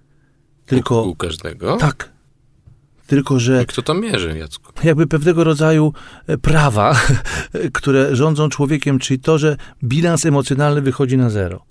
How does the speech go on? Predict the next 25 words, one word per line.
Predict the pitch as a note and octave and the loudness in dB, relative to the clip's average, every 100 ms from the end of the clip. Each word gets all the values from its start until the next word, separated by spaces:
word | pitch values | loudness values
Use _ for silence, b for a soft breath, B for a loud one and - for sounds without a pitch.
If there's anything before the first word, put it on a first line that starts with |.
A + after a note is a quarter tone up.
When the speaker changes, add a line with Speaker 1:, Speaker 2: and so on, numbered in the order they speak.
| _ A2 | _ -10
Speaker 2:
Brzmi | G2+ G2 A2 | -8 -4 -4
dosyć | G#2+ - A2 | -6 -10 -12
ta-, | - A2 | -12 -8
tajemniczo. | A2+ A2 G2+ E2 - - - | -6 -6 -6 -8 -12 -18 -2
Speaker 1:
To | E3+ | 0
jest, | F3 - D3+ | 2 0 -6
e, | E3 | -2
automatyczne | D#3 F3 F3+ F#3+ | 0 2 2 2
dążenie | F3+ F3+ F#3 F#3 | 2 2 2 0
człowieka, | F#3+ E3+ A2 F2 E2+ | 0 0 0 -4 -4
że | A2 | -2
jeżeli | C#3 D#3 E3+ D#3 B B | 0 0 0 -4 B B
doznał | C#3+ D#3 D3 E3+ | 2 2 4 0
krzywdy, | - E3+ D#3+ | 2 0 0
to | D3+ | -2
chce | - F#3 | 0 -2
ją | E3+ | 0
oddać. | A2 F#2+ F2 - _ _ _ | -4 -6 -14 -20 _ _ _
Speaker 2:
Mhm. | G2 - C#3 | -20 -8 0
Speaker 1:
I | D3 | 0
oddaje. | E3 F#3 C3+ F2 - _ - | 2 2 2 0 -8 _ -4
Często | C#3 C#3+ | -2 0
nieświadomie, | D3+ - C#4 E4 A2+ G#2 | 0 2 2 2 2 2
ale | D#3 | 0
oddaje. | F3+ C#3+ F#2+ F#2+ | 0 0 -2 -6